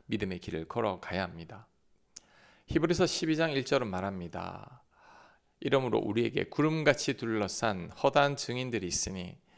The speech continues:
모든 무거운 것과 얽매이기 쉬운 죄를 벗어버리고 인내로서 우리 앞에 당한 경주를 하며 믿음의 주요 또 온전하게 하시는 이인 예수를 바라보자. 그는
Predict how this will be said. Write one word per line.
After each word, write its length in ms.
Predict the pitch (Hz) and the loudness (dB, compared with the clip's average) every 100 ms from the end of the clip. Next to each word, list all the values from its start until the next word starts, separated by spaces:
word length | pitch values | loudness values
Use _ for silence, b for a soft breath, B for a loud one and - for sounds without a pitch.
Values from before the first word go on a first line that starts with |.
| b b | b b
모든 500 | - 87 104 135 170 b b b b b _ - | -2 0 0 -2 -2 b b b b b _ -2
무거운 340 | 107 131 127 | 4 6 6
것과 480 | 95 - - 85 - _ _ b b - | 2 -6 -6 -6 -8 _ _ b b -4
얽매이기 520 | 139 143 151 139 131 | 0 6 6 6 4
쉬운 400 | - 139 131 117 | 4 4 2 0
죄를 380 | - 107 110 - | 0 4 4 4
벗어버리고 960 | 135 - 92 85 87 113 95 - - b b b b | 2 4 0 0 2 6 6 4 -8 b b b b
인내로서 580 | - 165 170 160 147 147 | 0 8 10 10 8 6
우리 220 | 107 107 | 4 6
앞에 220 | 123 - | 6 4
당한 340 | 110 101 101 98 | 0 0 0 -2
경주를 640 | - 101 107 107 113 123 | -4 -4 -4 -4 -4 -2
하며 260 | 120 107 82 _ _ b b b b | -4 -4 -8 _ _ b b b b
믿음의 340 | 107 101 95 | 2 4 0
주요 280 | - 90 87 | 0 0 0
또 180 | - 120 | 2 2
온전하게 580 | - 127 139 131 120 117 | 2 2 4 4 4 4
하시는 460 | 113 - 113 107 | 4 0 -2 -2
이인 260 | 98 98 87 | -2 -2 2
예수를 400 | 101 - 117 110 | 2 4 2 2
바라보자. 640 | 92 104 95 - 85 101 _ _ _ - | 2 0 -2 -6 -8 -10 _ _ _ -8
그는 340 | 95 95 139 | -4 -4 -6